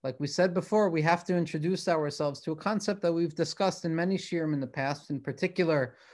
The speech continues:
when learning through the, the Torah of the Leshem Shavei V'Achalei Zchus Yagan Aleinu, is that after the Tzimtzum, after HaKadosh Baruch Hu constricted his infinite light and allowed for existence to take shape,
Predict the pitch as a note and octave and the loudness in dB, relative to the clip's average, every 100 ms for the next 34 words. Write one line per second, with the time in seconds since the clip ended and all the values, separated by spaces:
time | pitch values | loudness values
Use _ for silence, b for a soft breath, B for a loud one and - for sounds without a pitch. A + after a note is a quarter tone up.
0 | B B D#3 C#3+ C#3+ D#3 E3 D#3 D3+ D#3 | B B 2 4 6 4 4 2 2 0
1 | C#3+ C3+ B2+ B2 - C3 B2+ D#3+ E3 E3+ | 2 2 2 0 -4 -4 -2 4 6 6
2 | C#3+ B2 C3+ D3 D3+ D#3 C#3+ - C3+ B2+ | 4 2 0 0 0 0 -2 -2 -2 0
3 | B2+ - C3 C3 C3 B2 - D#3 D3 C3+ | -2 -2 -2 0 -2 -4 -4 -4 -2 0
4 | B2 A#2+ A2 G2+ G#2 B2+ _ _ _ _ | 0 0 -4 -6 -8 -12 _ _ _ _
5 | _ _ b b b b b b b b | _ _ b b b b b b b b
6 | b b b b b b G3 F3+ F3+ G3+ | b b b b b b 4 4 6 8
7 | F#3+ G3 - _ _ _ _ _ _ _ | 8 4 -2 _ _ _ _ _ _ _
8 | _ _ _ _ G#3 B3+ B3 C#4 G3+ G3 | _ _ _ _ 4 4 4 0 0 -2
9 | - G3 G#3 - C#3 D#3+ G3 A3+ G3+ F#3+ | 4 6 4 2 4 4 4 4 4 4
10 | F3 D#3+ F3+ F3+ F3+ D#3 D3+ D3 - E3+ | 2 2 6 4 4 -4 0 0 2 0
11 | F3+ - D3 C3 D#3+ F3 F3 D#3 D3 C#3+ | 0 0 0 2 2 0 0 0 2 2
12 | D3+ C#3 C3+ C3 C#3 E3 D#3 D#3 C3+ A#2 | 2 2 0 0 2 2 2 -2 -2 -2
13 | C#3+ E3+ - D3+ B2+ A#2+ - - A#2+ C3+ | 0 0 -2 0 2 0 -6 -10 -4 -4
14 | A#2+ - E3 D#3 - | -4 -4 -2 -2 -4